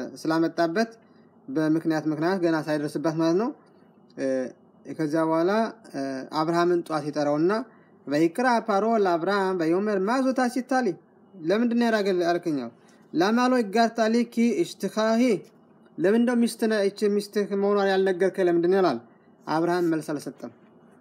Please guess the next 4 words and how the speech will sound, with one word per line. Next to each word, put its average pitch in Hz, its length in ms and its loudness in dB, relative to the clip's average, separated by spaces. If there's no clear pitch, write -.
ለምን? 208 340 -2
ያውቀዋል 220 400 -2
ምን 165 140 2
እንደፈለገ። 160 520 -2